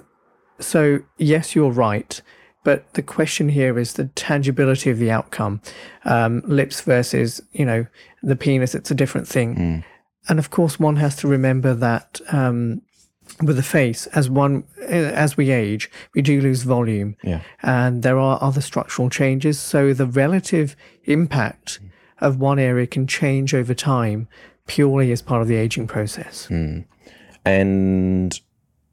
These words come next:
Speaker 2: sensation, do you have any, like, sensation changes or?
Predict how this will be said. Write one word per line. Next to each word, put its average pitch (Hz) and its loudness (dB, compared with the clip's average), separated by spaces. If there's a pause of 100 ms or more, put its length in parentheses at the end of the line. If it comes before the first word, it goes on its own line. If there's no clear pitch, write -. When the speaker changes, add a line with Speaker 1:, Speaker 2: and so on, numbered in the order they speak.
(180)
Speaker 2:
sensation, 95 0
do 107 -2
you 107 2
have 98 2
any, 90 0
like, 78 -4 (200)
sensation 90 -2
changes 98 0
or? - -4